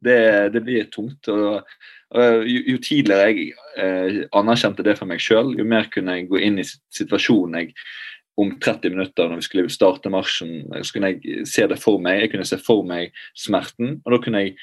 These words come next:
eh, være proaktiv, som vi har snakket om, og, og forberede meg på at det her blir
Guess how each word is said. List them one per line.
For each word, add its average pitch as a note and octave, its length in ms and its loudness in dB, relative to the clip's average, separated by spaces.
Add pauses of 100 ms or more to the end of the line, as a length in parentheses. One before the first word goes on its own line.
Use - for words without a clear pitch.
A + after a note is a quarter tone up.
(220)
eh, G#2 100 0
være G2 300 4
proaktiv, G2 560 4
som F#2+ 160 -6
vi F2+ 60 0
har - 60 -8
snakket - 320 -8
om, G#2+ 200 -4
og, G2 480 0 (240)
og F#2 460 0 (840)
forberede G2+ 400 2
meg F#2 80 -6
på G#2 220 4
at - 180 -6
det F#2 160 0
her G2 160 4
blir F#2 240 2